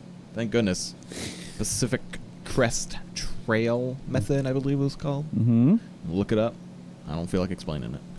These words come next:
Speaker 2: I probably wouldn't have even put my food up. I would probably had it, like, right near my
Speaker 1: Yeah, and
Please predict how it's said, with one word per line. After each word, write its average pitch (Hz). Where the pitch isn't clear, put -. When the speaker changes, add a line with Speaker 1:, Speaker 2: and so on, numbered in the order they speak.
Speaker 2:
I 107
probably 117
wouldn't 104
have -
even 98
put -
my 87
food 113
up. 80
I 78
would 82
probably 87
had 87
it, 69
like, 80
right 78
near 80
my 78
Speaker 1:
Yeah, 107
and -